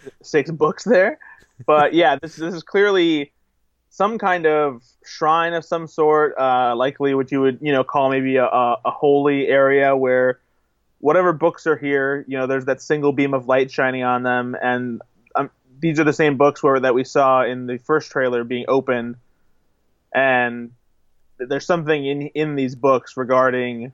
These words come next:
Speaker 2: the Jedi Order. These, these might be the last remaining books that,
Speaker 1: Yeah.
Speaker 2: you know, dictate the, the belief structure of the Jedi Order itself.
Speaker 1: Are, are these the Wills that we've heard about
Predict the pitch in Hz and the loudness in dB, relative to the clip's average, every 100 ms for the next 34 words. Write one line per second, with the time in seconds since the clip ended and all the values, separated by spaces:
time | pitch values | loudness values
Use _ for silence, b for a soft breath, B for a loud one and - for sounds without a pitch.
0 | _ - 127 139 123 131 123 117 143 165 | _ -8 -2 0 2 2 0 0 -2 -2
1 | 147 170 185 170 131 139 139 131 131 135 | 0 0 0 0 0 0 -2 2 2 2
2 | 139 - 131 127 127 123 127 - - - | 0 -6 -10 -8 -8 -4 -4 -6 -20 -18
3 | - 127 123 - _ _ _ _ _ _ | -4 0 0 -2 _ _ _ _ _ _
4 | - 135 120 117 - 156 - 147 113 123 | -8 -2 -2 -2 -4 -4 0 0 0 -2
5 | 127 123 117 120 127 120 123 135 - 135 | -4 -4 -6 -6 -4 -2 -2 -4 -4 -4
6 | 120 - 120 113 127 143 135 123 123 117 | -4 -4 -2 0 2 0 0 -6 -4 -2
7 | 120 117 107 - 131 98 107 _ 131 131 | -4 -4 -8 -2 -2 -2 -6 _ -6 -4
8 | 131 135 147 180 - 131 117 131 165 180 | -2 -4 -4 -8 -6 -4 -2 -2 -4 -6
9 | 147 120 120 - 123 123 120 127 123 - | -6 -4 -6 -8 -8 -8 -6 -4 -4 -8